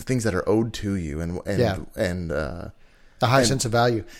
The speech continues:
Speaker 1: and some of
Speaker 2: Also
Speaker 1: the, and some of those things is from the workplace. Like, it is owed to me that I have my time, and my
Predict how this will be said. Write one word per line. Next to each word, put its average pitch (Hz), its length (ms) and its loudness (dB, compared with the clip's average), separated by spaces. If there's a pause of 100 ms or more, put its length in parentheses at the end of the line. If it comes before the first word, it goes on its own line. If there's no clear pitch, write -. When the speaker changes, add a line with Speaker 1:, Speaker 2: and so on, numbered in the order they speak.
Speaker 1:
and 139 120 6
some 165 100 10
of 160 100 8
Speaker 2:
Also 131 140 8
Speaker 1:
the, 143 80 8
and 127 100 4
some 143 100 2
of 127 40 4
those 113 140 4
things 117 160 0
is 104 360 0
from 131 240 0
the 113 80 2
workplace. 90 420 -2
Like, 95 120 0
it 98 100 0
is 92 160 -4
owed 107 220 2
to 107 100 -4
me 95 160 -2
that 85 140 0
I 85 40 0
have 92 240 -2
my 85 160 -2
time, 90 420 -4
and 76 80 -2
my 117 40 2